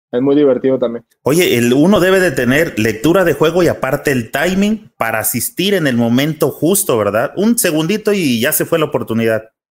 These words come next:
Speaker 1: Así es, sí, tienes que estar leyendo el juego. Son, ya sabes, el básquetbol es un juego de reacciones, de segundos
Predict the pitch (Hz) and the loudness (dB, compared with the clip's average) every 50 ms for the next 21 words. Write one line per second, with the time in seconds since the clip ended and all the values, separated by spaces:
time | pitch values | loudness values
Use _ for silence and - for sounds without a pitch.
0 | _ _ _ _ _ _ _ _ _ - 123 120 - 151 147 165 175 175 151 - | _ _ _ _ _ _ _ _ _ -4 -4 -2 0 2 2 4 4 2 0 0
1 | - 165 185 196 180 170 175 175 170 175 - 180 170 - 175 170 165 170 170 175 | 0 2 2 2 2 2 0 -2 -4 -4 -4 -6 -4 -2 -2 -2 0 0 0 0
2 | 170 170 170 160 - - 156 165 160 147 - 147 143 139 139 139 143 135 151 147 | 0 -2 -4 -4 -2 0 0 0 0 -2 -2 -4 -4 -2 0 -2 0 0 -2 -2
3 | 147 - - 127 135 139 139 - - 143 143 147 147 147 - - 147 - _ 156 | -2 -2 -2 -2 -2 -4 -4 -6 -6 -4 -2 -2 -2 -2 -4 -10 -18 -6 _ 0
4 | 151 147 143 139 135 131 123 120 - - - 135 147 160 160 160 139 131 123 120 | 2 2 2 2 0 -2 -4 -6 -6 -4 -4 -4 -2 -2 -4 -4 -4 -4 -4 -4
5 | 117 - - - 120 113 123 135 151 156 151 151 151 143 - - - | -4 -4 -6 -6 -6 -6 -4 -4 -4 -2 -2 -2 -2 -4 -8 -14 -20